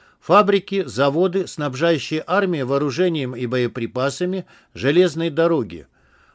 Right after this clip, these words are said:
После потери Украины, Белоруссии, Прибалтики, Донбасса и других областей у нас стало намного меньше территории, стало быть, стало намного меньше людей, хлеба, металла, заводов, фабрик.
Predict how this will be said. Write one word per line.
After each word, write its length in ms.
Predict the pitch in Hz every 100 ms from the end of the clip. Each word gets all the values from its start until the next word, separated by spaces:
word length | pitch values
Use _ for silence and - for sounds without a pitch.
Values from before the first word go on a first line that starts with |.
| _
После 360 | 160 190 185
потери 420 | 170 180 175 214 190
Украины, 680 | 170 151 143 139 160 180
Белоруссии, 680 | 127 135 143 135 147 - 175
Прибалтики, 880 | 165 139 147 123 135 135 175 - 170
Донбасса 840 | 113 120 135 117 127 143 - 180 - _ _ _
и 140 | 127 139
других 480 | 151 143 185 214
областей 720 | 165 151 147 - - 127 90 - _ _ -
у 100 | 117
нас 240 | 151 175
стало 340 | - 170 170 170
намного 500 | 175 196 214 156 143
меньше 340 | 143 117 139
территории, 800 | - 123 123 - 151 185 208 - _ _
стало 400 | - - 220 202
быть, 240 | 135 123 -
стало 340 | - 165 175
намного 460 | 170 175 190 175 170
меньше 360 | 180 180 -
людей, 440 | 170 175 165 226 -
хлеба, 560 | - 139 214 180 92 -
металла, 600 | 117 131 202 214 143 87
заводов, 560 | 82 139 190 180 113 -
фабрик. 520 | - 190 160 98 -